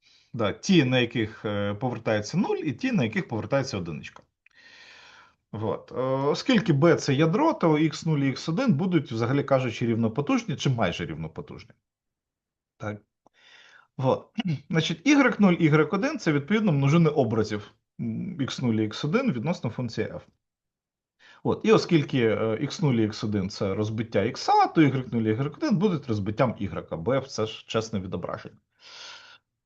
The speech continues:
От. Значить, ми розбили ікси, ми розбили ігреки. Як ми тепер шифруємо один біт інформації? Значить, ми,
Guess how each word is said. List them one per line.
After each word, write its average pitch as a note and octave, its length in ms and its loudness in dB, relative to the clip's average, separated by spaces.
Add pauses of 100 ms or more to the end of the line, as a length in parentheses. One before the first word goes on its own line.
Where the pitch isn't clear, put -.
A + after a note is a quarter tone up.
От. - 360 0 (260)
Значить, - 300 -4
ми B3+ 140 8
розбили C3+ 520 6
ікси, D#4 300 -2
ми F#3 140 2
розбили B2+ 420 -2
ігреки. F#2 520 -10 (1900)
Як C4 180 4
ми G3+ 80 6
тепер D#3+ 280 2
шифруємо F3 540 2
один D#3+ 460 6
біт C3 320 -2
інформації? F#2 800 -8 (420)
Значить, B2 480 -6
ми, F3+ 420 4